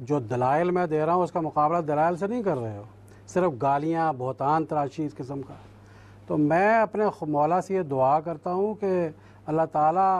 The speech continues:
तुमको जो है वो मेरी ज़िंदगी में मौत दे, तो तुम इस पर दस्तखत कर दो।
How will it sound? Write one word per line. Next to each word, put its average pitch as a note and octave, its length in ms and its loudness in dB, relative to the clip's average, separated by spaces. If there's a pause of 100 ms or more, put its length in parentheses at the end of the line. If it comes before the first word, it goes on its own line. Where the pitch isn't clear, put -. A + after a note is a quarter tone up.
(480)
तुमको F#3+ 400 0
जो G3 120 4
है F3+ 380 2 (340)
वो F3+ 120 0
मेरी E3+ 340 4
ज़िंदगी E3+ 440 0
में G#3 140 2
मौत A#2 360 -6
दे, G2+ 120 -18 (1600)
तो F3 160 0 (160)
तुम A3+ 220 0
इस G#3+ 140 -2
पर A3 120 0
दस्तखत E3+ 340 -2
कर C3 120 -6
दो। G2 180 -18